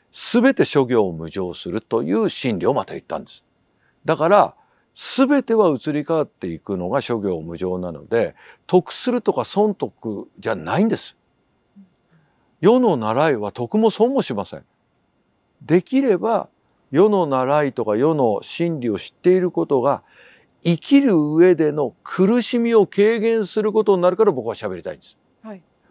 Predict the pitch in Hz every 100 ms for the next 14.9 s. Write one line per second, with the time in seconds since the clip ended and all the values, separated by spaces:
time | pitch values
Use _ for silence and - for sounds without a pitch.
0 | _ _ _ - 160 156 170 151 165 147
1 | 160 113 - - 151 139 131 143 127 92
2 | - _ _ _ _ - 123 127 131 -
3 | 127 131 120 110 - _ _ _ _ -
4 | 104 139 113 92 107 104 95 101 104 104
5 | - _ _ _ - 107 104 98 104 -
6 | 107 104 101 - 120 117 143 139 143 135
7 | 113 104 - 107 120 104 - - - _
8 | - 101 143 135 - 147 139 123 107 95
9 | 90 104 - 85 90 95 87 78 - -
10 | - _ 85 82 107 92 87 95 95 98
11 | 95 98 92 87 92 101 92 - - 90
12 | 90 92 - 92 90 98 95 92 98 -
13 | 82 85 90 87 104 107 90 80 90 110
14 | 90 104 98 95 - 87 - 87 78